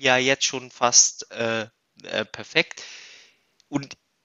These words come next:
ich habe immer so das Gefühl, du musst als Engländer auch ein Stück weit aufpassen, weil du kannst, äh, auch, ähm, am Sams-,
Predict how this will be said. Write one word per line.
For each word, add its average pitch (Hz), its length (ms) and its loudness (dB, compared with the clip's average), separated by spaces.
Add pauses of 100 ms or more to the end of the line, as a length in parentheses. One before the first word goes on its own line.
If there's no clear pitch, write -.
(220)
ich - 120 0
habe 196 160 4
immer 190 140 2
so 175 100 2
das 165 160 2
Gefühl, 170 200 -6
du 175 80 -10
musst 165 180 4
als - 160 0
Engländer 160 440 2
auch 165 140 -6
ein 165 80 -14
Stück - 580 2
weit 165 580 2
aufpassen, 117 600 -4
weil 110 120 -8
du 113 80 -20
kannst, - 400 -2
äh, 120 360 -6
auch, 120 460 -2
ähm, 117 560 -16 (1120)
am 107 200 -4
Sams-, 156 420 2